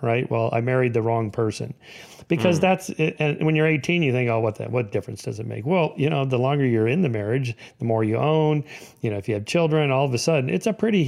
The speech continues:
Speaker 1: hi-, it's a huge hit to get a divorce and go through that, right? So it, it matters, collecting more data. You know, or, you know, just, or cancer detection, that's a signal detection problem. And, you know, just, like, responding to all blips on the,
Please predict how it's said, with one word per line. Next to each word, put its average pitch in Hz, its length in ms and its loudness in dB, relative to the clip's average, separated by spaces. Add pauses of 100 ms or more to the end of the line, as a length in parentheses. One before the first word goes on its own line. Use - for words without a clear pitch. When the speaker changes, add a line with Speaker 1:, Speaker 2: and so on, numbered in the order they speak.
Speaker 1:
hi-, - 100 -8
it's 156 120 -6
a 160 60 0
huge 180 440 0
hit 185 200 -2
to 127 100 -6
get 117 160 -2
a 107 60 -2
divorce 104 500 -8
and 113 200 -8 (360)
go 110 140 2
through 117 260 -2
that, 104 200 -4
right? 120 260 -2
So 139 220 0
it, 135 260 -2
it 143 180 -4
matters, 139 680 0
collecting 151 420 -2
more 135 160 2
data. 120 460 0 (560)
You 143 80 0
know, 131 80 2
or, 123 160 0
you 139 120 0
know, 120 140 0
just, 123 220 -4 (120)
or 107 160 -8 (160)
cancer 143 320 0
detection, 104 520 -6
that's 104 200 -6
a 113 40 -4
signal 139 280 0
detection 147 400 -2
problem. 101 320 -4 (480)
And, 147 400 2
you 175 80 2
know, 156 100 2
just, 156 420 -2
like, 135 280 -2
responding 165 600 2
to - 120 -2
all 147 520 2
blips 143 400 -4
on 123 180 0
the, 110 260 0